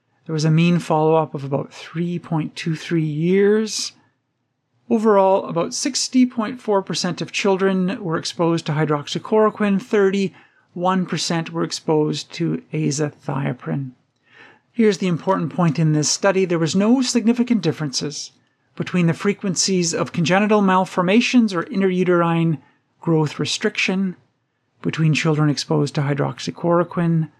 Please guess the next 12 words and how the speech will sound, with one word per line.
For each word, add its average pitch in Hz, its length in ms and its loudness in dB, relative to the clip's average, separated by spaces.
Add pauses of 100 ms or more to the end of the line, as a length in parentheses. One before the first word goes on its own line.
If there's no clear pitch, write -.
(180)
or 165 140 -2
azathioprine. 143 960 -6 (1080)
Children 240 320 4
that 196 120 0
were 170 120 2
exposed 170 460 2
to 185 60 0
azathioprine 165 920 2
did 226 160 2
have 196 160 0
an 156 100 2
increased 156 640 0